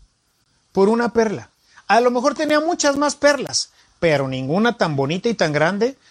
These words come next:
como esta. Entonces dice, "No". Y lo más hermoso que me gustó de estas parábolas, ahí en el versículo cuarenta y cuatro, es, "Y lo hace con alegría".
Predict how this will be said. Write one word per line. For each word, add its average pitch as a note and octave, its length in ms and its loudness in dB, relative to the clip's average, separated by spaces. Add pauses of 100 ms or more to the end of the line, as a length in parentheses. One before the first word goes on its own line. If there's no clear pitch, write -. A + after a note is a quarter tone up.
(140)
como D#3+ 280 0
esta. - 340 -4 (680)
Entonces D3+ 460 -2
dice, C#3+ 280 -2
"No". C#3+ 200 -2 (1400)
Y C3 100 -2
lo B2+ 120 0
más G3 280 0
hermoso G3+ 420 -2
que F3+ 100 -4
me D#3 80 0
gustó D#3+ 580 0 (320)
de D3 100 -2
estas D#3+ 240 -4
parábolas, D3 580 -2
ahí C3 140 -2
en C3 80 -2
el B2+ 60 -4
versículo C3 440 -4
cuarenta A#2+ 380 -8
y A#2 60 -6
cuatro, D#3+ 400 0
es, - 340 -2 (500)
"Y C#3 160 -2
lo A#2+ 200 0
hace D3 440 -2 (440)
con A#2+ 220 -4
alegría". F#2+ 540 -12